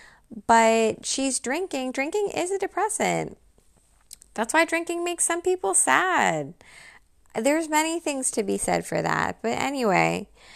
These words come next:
she's drunk.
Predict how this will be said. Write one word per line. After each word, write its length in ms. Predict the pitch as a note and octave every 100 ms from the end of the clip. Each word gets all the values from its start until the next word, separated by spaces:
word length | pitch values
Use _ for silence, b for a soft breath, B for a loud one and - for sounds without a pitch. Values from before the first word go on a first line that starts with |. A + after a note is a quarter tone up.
| B B B
she's 880 | - - - B3 C4 C#4+ D4 - - - _ _ _ _ _ _ _ _ _ G3
drunk. 680 | B3 A#3+ F#3+ A3+ C4+ -